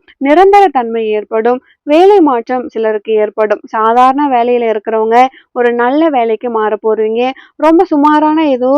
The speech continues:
ஒரு ஜாப், ஏதோ கொடுக்குறாங்க, ஆனா அங்க உட்கார்ந்துட்டு இருக்கோம் அப்படின்ற மாதிரி ஒரு அலுப்பு தட்டுற மாதிரி பேசிட்டு இருந்தவங்களுக்கெல்லாம்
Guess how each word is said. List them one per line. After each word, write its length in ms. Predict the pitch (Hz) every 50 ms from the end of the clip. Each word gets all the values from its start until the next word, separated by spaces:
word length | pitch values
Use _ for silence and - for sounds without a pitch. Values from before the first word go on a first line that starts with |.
| 311 320
ஒரு 200 | 302 277 247 233
ஜாப், 320 | 202 226 220 226 214 214 -
ஏதோ 300 | - 226 220 240 277 262 -
கொடுக்குறாங்க, 580 | 240 240 240 - 269 247 240 233 226 226 233 247 262 240 - _ _ _ _ _
ஆனா 220 | 262 254 254 277 311 311
அங்க 200 | 277 254 247 233
உட்கார்ந்துட்டு 480 | 220 208 - 220 214 220 220 214 202 -
இருக்கோம் 300 | 214 202 - 220 - - - _ _ _ -
அப்படின்ற 600 | 226 214 - - 254 269 294 294 277 277 262 240
மாதிரி 440 | 226 214 208 202 202 208 240 240 226 220 226 262 294 - _ _ _ _
ஒரு 200 | - 240 233 226
அலுப்பு 480 | 208 214 220 240 277 320 294 330 330 262
தட்டுற 340 | 277 254 233 - 262 254 247
மாதிரி 380 | 247 247 254 269 294 285 294 247
பேசிட்டு 360 | 254 240 254 254 269 262 233
இருந்தவங்களுக்கெல்லாம் 760 | 254 240 233 226 226 220 220 220 - 254 247 254 254 247 254